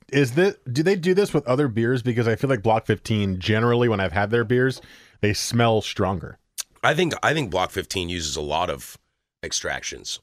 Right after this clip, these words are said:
Speaker 2: I think they like it. I think they play around with it a lot. It'll be something fun to ask them when we get the chance to go down there.
Speaker 1: Is that different than other breweries?
Speaker 2: I would say so. I mean, I know for us, we don't use a whole lot of hop extractions. Um, I mean,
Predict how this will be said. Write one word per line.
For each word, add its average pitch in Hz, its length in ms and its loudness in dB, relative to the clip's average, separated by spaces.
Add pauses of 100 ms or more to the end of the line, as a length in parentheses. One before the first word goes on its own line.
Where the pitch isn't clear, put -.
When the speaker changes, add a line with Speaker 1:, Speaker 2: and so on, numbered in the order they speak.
Speaker 2:
I 101 80 -2
think 95 180 -4
they 87 160 -2
like 78 320 -6
it. - 140 -12
I 78 80 -10
think 92 160 -8
they 80 80 -6
play 90 260 -6
around 73 300 -4
with - 140 -6
it 67 60 -14
a 64 40 -10
lot. 60 140 -8
It'll 80 120 -8
be 139 140 -2
something 147 340 -2
fun 127 180 -2
to 92 60 -2
ask 90 240 -2
them 78 220 -6 (340)
when 90 140 -4
we 87 80 -2
get 82 80 -4
the 82 80 -8
chance 80 260 -4
to - 60 -8
go 82 80 -4
down 76 240 -4
there. 67 240 -8 (160)
Speaker 1:
Is 123 200 2
that 123 300 2
different 127 380 2
than 107 180 2
other 123 220 2
breweries? 208 580 0 (100)
Speaker 2:
I - 80 4
would 302 160 -2
say 78 180 0
so. 107 340 0
I - 20 -2
mean, 127 160 0
I 120 120 0
know 123 180 0
for - 180 -4
us, 117 280 -2
we 101 100 -2
don't 160 160 -2
use 92 160 -4
a 85 40 -2
whole 87 160 -2
lot 78 180 -2
of 71 80 -4
hop 76 220 -4
extractions. 78 800 -6
Um, 85 360 -4
I 87 80 -8
mean, 85 400 -6